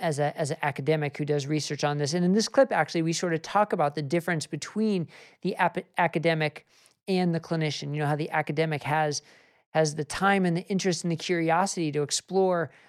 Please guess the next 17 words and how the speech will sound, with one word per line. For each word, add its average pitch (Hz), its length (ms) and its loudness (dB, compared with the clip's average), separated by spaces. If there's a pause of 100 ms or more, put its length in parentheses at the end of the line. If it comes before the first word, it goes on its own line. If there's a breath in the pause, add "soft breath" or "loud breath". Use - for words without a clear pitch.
(140 soft breath)
uh, 160 180 0
questions 165 580 0
and 147 120 -2
to 165 140 -2
ask 175 200 2
the 175 60 -2
questions 165 440 -2
and 156 100 0
look 160 140 0
for 165 100 -4
the 160 120 0
answers. 180 300 -2
But 190 100 2
the 180 60 2
clinician 208 480 -2
really 180 200 2
doesn't 165 400 0